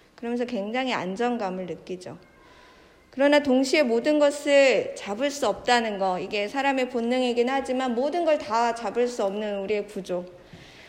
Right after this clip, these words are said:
아무리 힘이 세도 모든 걸 다, 가방을 다 들어갈 수는 없다는 걸 우린 너무 잘 압니다. 내가 가진 것을 놓아야 다음 것을 잡을 수 있습니다. 성경에서도 그것을 잘 보여주고 계십니다.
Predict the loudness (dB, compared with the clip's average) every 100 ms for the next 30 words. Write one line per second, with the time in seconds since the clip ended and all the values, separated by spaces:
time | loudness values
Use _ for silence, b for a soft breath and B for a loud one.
0 | B 0 4 10 12 12 10 4 2 2
1 | 0 0 2 2 2 4 4 4 -2 0
2 | 2 2 2 0 0 0 0 0 0 -2
3 | -4 -4 -4 -2 0 0 0 -2 -2 -2
4 | -2 -4 -4 0 0 0 -4 -6 -10 -12
5 | B B B B B 8 10 12 10 10
6 | 8 8 8 6 6 8 8 8 8 8
7 | 8 4 4 6 6 4 4 4 6 6
8 | 6 -2 -6 -4 -4 -4 -6 -6 -8 -10
9 | -10 -12 b b b b b b -2 2
10 | 6 8 6 6 4 2 2 0 2 -2
11 | -4 0 4 4 6 4 4 -2 -4 -4
12 | -4 -8 -8 -8 -8 -12